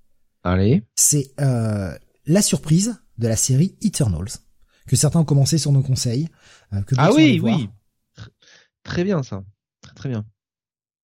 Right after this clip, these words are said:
Speaker 2: Ou je pense que toi aussi, t'es d'accord, Bunny, hein, sur la série Eternals.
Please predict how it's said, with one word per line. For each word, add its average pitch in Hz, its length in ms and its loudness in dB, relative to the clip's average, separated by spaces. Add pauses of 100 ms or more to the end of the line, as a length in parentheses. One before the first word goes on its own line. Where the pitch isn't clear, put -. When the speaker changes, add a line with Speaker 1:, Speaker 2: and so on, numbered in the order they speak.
(580)
Speaker 2:
Ou 165 80 6
je 139 80 0
pense 151 180 2
que 160 80 2
toi 147 200 4
aussi, 147 240 4
t'es 143 100 2
d'accord, 139 280 2
Bunny, 139 260 4
hein, 135 100 2
sur 135 140 -4
la 120 80 -2
série 131 240 0
Eternals. 131 400 -2